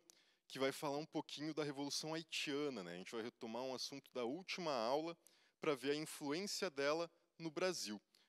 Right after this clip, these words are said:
A gente falou daquela revolução de escravizados, né, que teve na ilha de São Domingos, e essa re-, revolta, essa revolução dos haitianos, ela repercute em toda a América,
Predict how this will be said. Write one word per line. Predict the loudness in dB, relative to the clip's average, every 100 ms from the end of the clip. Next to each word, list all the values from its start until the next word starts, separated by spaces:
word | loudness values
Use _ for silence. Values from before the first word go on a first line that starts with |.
| _
A | -2
gente | 0
falou | 0 2
daquela | 2 2 2
revolução | 0 -2 -4 -2 0 0 -2 -6 -20 _ _
de | -4
escravizados, | -2 2 2 2 -2 2 4 4 0 -4
né, | -4 -4
que | -8
teve | -2 0 0 -4 -14 _
na | -8 -6
ilha | -4 -4 -6
de | -8
São | -4 -2 -4
Domingos, | -6 -10 -6 -6 -6 -8 -8 -8 -10 _ -20 -20 -20 _ _ _ _ _
e | -12 -10 -10 -12 _ _ _ _ _ _
essa | -2 0 0 0 2 0 -2
re-, | -6 -16 -8
revolta, | -6 2 2 2 2
essa | -2 -2
revolução | -4 -4 -4 -4 -2 -2 -2
dos | -4
haitianos, | -4 -2 0 0 0 -2 -6 -4
ela | -4 -2
repercute | -4 -6 -6 -8 -4 -4
em | -6 _
toda | 0 2
a | 2
América, | 2 0 -2 -8